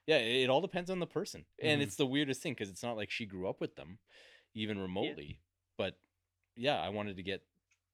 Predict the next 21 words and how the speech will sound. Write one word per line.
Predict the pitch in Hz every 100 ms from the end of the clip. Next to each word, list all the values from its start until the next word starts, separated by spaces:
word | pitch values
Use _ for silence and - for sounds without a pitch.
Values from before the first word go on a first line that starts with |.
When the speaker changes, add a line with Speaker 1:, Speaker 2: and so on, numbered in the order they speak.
| _ -
Speaker 1:
a, | 117 -
a |
couple | - 110 107
of | 92
the, | 92 90 95 92 - -
<laughs> | - -
the | 180 120
new | 143 117 110
ones | 107 -
for | 101
the, | 95 92 95 90 - _ - _ _
the | 101 - -
twenty-fifth | 98 90 90 98
anniversary | 87 85 92 101
of | 87
the | 87 85 _
Transformers | - 92 - 90 107 107
movies, | 120 139 139 123
and | 95 92
she's | -
like, | 95